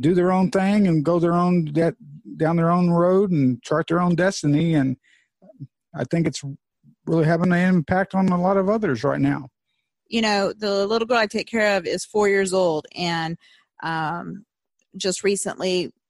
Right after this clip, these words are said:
Speaker 2: had to go, um, on a trip and was on an airplane and had her mask on the entire flight, never pitched a fit.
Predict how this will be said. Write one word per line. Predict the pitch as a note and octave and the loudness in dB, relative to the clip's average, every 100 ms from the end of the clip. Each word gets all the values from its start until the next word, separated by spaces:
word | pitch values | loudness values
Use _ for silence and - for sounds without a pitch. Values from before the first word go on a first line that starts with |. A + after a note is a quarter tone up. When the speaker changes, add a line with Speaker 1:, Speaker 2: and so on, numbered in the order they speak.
| _ | _
Speaker 2:
had | F#3 F#3 | -6 -4
to | G#3 | -4
go, | G3 F3+ F3+ F3+ F3+ - - | 0 2 2 0 -2 -6 -6
um, | E3 D#3+ C#3 | -4 -4 -6
on | - E3 | -6 -6
a | |
trip | D#3 D4 B3 C#3+ _ _ _ _ _ _ | -4 0 2 0 _ _ _ _ _ _
and | - F#3+ E3+ E3 E3 A#2 - - _ - | -4 0 0 0 -2 -4 -8 -20 _ -6
was | G3+ G3 | -2 0
on | F#3+ | 0
an | F#3 | 0
airplane | A#3+ C4+ - C3 A2+ | 0 0 -4 -6 -6
and | - F3+ F3+ | -4 -2 0
had | F#3 F3+ F3+ F3+ - | 0 0 0 -2 -8
her | F#3 G3 | -6 -2
mask | A3 G#3 G#3+ - | 0 2 0 0
on | G3 F#3 | -2 0
the | F3+ | -2
entire | F3 F#3 F3 A3 | -4 -2 0 0
flight, | - - A#3+ C#4+ - _ _ _ | -2 0 0 -2 -6 _ _ _
never | - D3+ F3+ A#3 A#3+ B3 - | -12 -2 0 2 0 -2 -6
pitched | B3 - | -6 -4
a | C#4+ | -4
fit. | - B3+ B3 | -2 0 -2